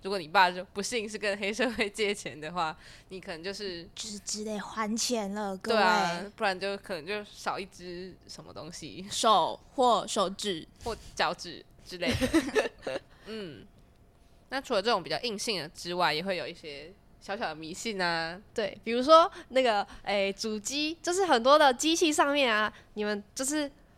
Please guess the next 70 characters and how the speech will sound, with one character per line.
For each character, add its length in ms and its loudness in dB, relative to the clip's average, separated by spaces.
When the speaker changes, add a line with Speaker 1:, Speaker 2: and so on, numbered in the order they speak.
Speaker 3:
很 160 -4
常， 120 0
我 120 2
相 120 4
信 140 6
很 80 2
多 100 4
听 140 -2
众 160 -2
都 60 -2
会 60 0
看 120 -4
到， 160 -2
就 100 -10
是， 280 -10
哎， 160 -8
摆 80 0
个 100 -2
乖 200 4
乖， 160 4
然 120 4
后 40 6
那 80 8
个 60 6
乖 140 4
乖 240 6
放 140 2
个 120 -2
好 140 -2
几 160 -2
年 200 -8
都 120 -4
没 100 -4
吃， 220 -4
Speaker 1:
对， 60 -8
它 80 2
是 100 -6
绿 160 0
色 220 0
的 100 0
哦。 180 -4
Speaker 3:
<laughs> 160 -20
然 100 0
后 280 4
或 100 6
者 80 4
是， 300 -2
哎， 200 -2
医 80 0
院 180 6
不 120 2
能 120 2
送 220 2
凤 200 0
梨， 160 -10
为 80 0
什 160 -2
么？ 160 -12
因 100 -4
为 120 -2
“旺 180 0
来”， 260 -2
就 80 -4
是 180 2
凤 200 6
梨 140 2
的 220 4
台 240 -2
语 80 0
叫 200 4